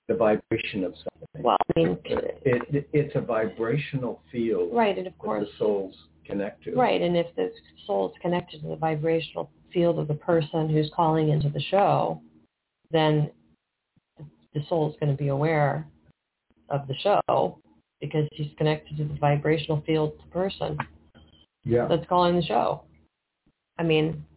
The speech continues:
Speaker 2: you know, at least in Michelle's case.
Speaker 1: Well, w-, well,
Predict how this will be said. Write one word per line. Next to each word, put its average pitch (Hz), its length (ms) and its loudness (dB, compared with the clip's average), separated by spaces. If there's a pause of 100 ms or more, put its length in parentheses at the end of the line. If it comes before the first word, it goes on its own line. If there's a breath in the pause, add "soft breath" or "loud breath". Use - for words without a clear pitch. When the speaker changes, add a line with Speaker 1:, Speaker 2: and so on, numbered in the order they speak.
(460)
Speaker 2:
you 185 100 0
know, 160 80 4
at 170 200 4
least 175 220 2
in 165 80 2
Michelle's 180 480 0
case. 170 300 -6 (1400 loud breath)
Speaker 1:
Well, 139 240 0
w-, 139 240 -8 (120)
well, 139 360 2